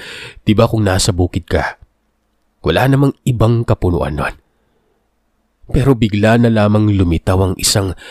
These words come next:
napakalaking ibon na parang manok. Nakaharap lamang ito sa amin habang pumapagaspas.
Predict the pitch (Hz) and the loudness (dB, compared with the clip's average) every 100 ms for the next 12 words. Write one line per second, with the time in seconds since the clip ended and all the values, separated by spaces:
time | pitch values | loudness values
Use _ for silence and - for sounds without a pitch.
0 | - - - - - 82 - 143 - 123 | -20 -20 -20 -18 -6 -2 0 0 -2 -4
1 | 113 113 110 120 107 98 - 117 117 117 | -2 -2 -2 0 -2 -2 -4 0 2 2
2 | 123 120 117 104 - - - 117 135 131 | 2 2 2 0 0 -2 -2 0 0 2
3 | 90 82 69 - - - _ _ _ _ | 2 0 -2 -4 -10 -10 _ _ _ _
4 | _ _ _ _ _ _ _ _ _ _ | _ _ _ _ _ _ _ _ _ _
5 | _ _ _ _ _ _ - 123 - 147 | _ _ _ _ _ _ 2 2 4 4
6 | 156 156 - 123 123 120 120 107 98 - | 4 2 4 4 6 4 2 2 0 0
7 | 95 90 92 87 87 90 90 - 80 78 | 0 2 0 2 0 0 0 -2 0 -2
8 | 80 82 69 - - - - | -2 -4 -2 -2 -2 -4 -4